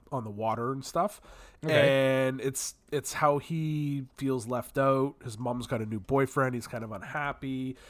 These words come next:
Speaker 1: And he finds this water park, um, where, um, Sam Rockwell's character is, like, in charge there, and he kind of befriends him and stuff. And it's,
Speaker 2: Mm-hmm.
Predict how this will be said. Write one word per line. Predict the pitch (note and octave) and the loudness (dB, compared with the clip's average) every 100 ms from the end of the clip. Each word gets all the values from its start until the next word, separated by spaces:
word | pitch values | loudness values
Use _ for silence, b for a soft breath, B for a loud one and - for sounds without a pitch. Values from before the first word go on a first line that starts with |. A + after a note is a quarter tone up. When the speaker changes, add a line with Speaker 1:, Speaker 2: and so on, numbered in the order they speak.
| B B | B B
Speaker 1:
And | B2+ | -6
he | B2+ | -6
finds | B2+ - D3 C#3 C#3 C3+ C3 A#2+ - - | -8 0 2 2 2 0 -2 -4 -8 -8
this | C#3 C3+ - | -8 -8 -6
water | B2 C#3+ F3+ F3 | 2 6 8 6
park, | - B2+ G2+ A#2+ - - _ b b b - | 2 -2 -2 -6 -10 -20 _ b b b -6
um, | A#2 A2+ A2 A2 - | -4 -2 -6 -10 -12
where, | A#2 B2+ B2 A#2+ A#2 A#2 A2 G#2 - | -6 -2 -2 -2 -2 -4 -4 -8 -8
um, | A2+ G#2 G2+ G#2 | -8 -8 -10 -8
Sam | - D3 B2+ | -2 0 2
Rockwell's | C#3+ - A#2 G2+ - | 0 2 -2 -4 -8
character | - A#2+ - G#2+ - | -8 -8 -6 -10 -10
is, | A2 G2+ | -12 -10
like, | G#2+ G2 _ _ B2 | -10 -12 _ _ -14
in | A2+ | -10
charge | - A#2 B2+ - | -6 -6 -6 -4
there, | D3 D#3+ | -2 -2
and | C3 | -2
he | A#2 A#2+ | -4 -6
kind | - B2 | -6 -10
of | G#2+ | -8
befriends | A2+ - B2+ C#3 - | -10 -6 -6 -6 -6
him | D#3+ | -6
and | D3 C#3+ | -6 -8
stuff. | - D3 D3+ - | -6 -4 -4 -6
And | A2+ | -10
it's, | G#2+ - | -10 -6
Speaker 2:
Mm-hmm. | B2+ A2 | -2 -2